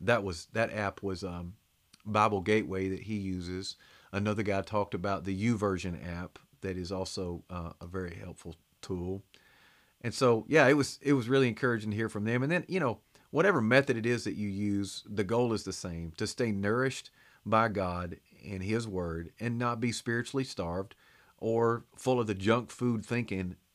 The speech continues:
uh, of this world. I didn't share these on Tuesday, but I thought about it after the fact, and I wanna share 'em with y'all. This,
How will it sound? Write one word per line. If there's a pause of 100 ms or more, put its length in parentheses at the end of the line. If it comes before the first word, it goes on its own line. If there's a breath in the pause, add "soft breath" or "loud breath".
uh, (120)
of
this
world. (480 loud breath)
I
didn't
share
these
on
Tuesday,
but
I
thought
about
it
after
the
fact,
and
I
wanna
share
'em
with
y'all.
This,